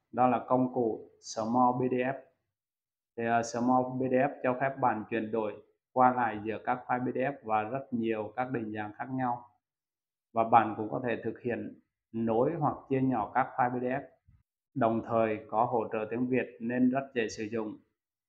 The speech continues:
Tuy nhiên, một nhược điểm là để sử dụng được miễn phí, kích thước tệp của bạn phải nhỏ hơn mười lăm mê. Đó.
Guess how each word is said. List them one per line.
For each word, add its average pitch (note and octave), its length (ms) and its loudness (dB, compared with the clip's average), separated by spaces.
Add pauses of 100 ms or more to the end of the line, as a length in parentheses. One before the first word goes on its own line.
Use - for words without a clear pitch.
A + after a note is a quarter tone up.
(140)
Tuy C#3 140 8
nhiên, C#3 260 8
một A2+ 200 4
nhược A2 260 -2
điểm G2+ 340 -2 (200)
là A2 520 -4
để A#2 220 -2
sử A2 160 -6
dụng G#2+ 260 -4
được G#2+ 140 -10
miễn G#2+ 300 -6
phí, A2+ 80 -2 (160)
kích C#3+ 120 -6 (100)
thước D3 100 -2 (240)
tệp A2+ 220 -2
của G#2+ 120 -8
bạn G#2 320 -4
phải G#2 100 -10
nhỏ G2+ 340 -6
hơn A#2+ 200 -4
mười A2 100 -6
lăm A#2 260 -2
mê. B2 180 -2 (500)
Đó. A2 440 -6